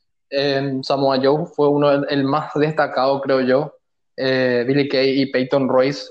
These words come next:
las ex icónicas. Eh, Tucker, el ex compañero de Otis, Wesley Blake, em, Kalisto, Chelsea Green, eh, Mickey James, también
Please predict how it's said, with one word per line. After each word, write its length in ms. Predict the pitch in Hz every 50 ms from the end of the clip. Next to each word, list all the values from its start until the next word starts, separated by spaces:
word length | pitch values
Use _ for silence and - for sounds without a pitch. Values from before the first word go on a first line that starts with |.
| 117
las 600 | 127 127 123 120 123 123 123 - - - - - _ -
ex 280 | 123 127 123 - - _ -
icónicas. 600 | 131 127 - - 127 131 139 143 139 139 135 - - - - - - - - _ _ _ _ _ _ _ - - - - - - - - -
Eh, 260 | 135 135 135 135 131 - - - - - - - - - - _ _ _ -
Tucker, 480 | 156 156 160 156 170 175 170 175 202 185 - -
el 140 | 135 131 135
ex 180 | 139 - -
compañero 460 | - 147 139 139 135 135 135 135 139
de 480 | 139 139 139 139 135 135 135 131 131 127
Otis, 440 | 131 139 143 139 143 151 147 - - - _ _ _ _ _ -
Wesley 280 | 139 139 139 147 139 131
Blake, 360 | 135 143 151 151 151 147 - - - - _ _ _ _ _ _ _ _ _ _ _ _ - - - - - - -
em, 600 | 135 135 135 135 131 127 127 127 127 127 127 127 - -
Kalisto, 580 | - 127 127 139 151 147 - _ _ - - - _ _ _ _ _ _ _ _ -
Chelsea 360 | - 143 143 139 147 139 135
Green, 460 | 139 143 147 147 151 143 143 - - _ _ _ _ _ _ _ _ _ _ -
eh, 560 | 139 139 135 135 131 127 123 123 120 117 120 123 135
Mickey 280 | 151 156 151 165 151 139
James, 300 | 147 143 147 156 156 - _ _ - _ _ _ _ _ _ _ _ _ _ - - - - - - - - - - -
también 520 | 127 123 131 135 139 135 139 135 135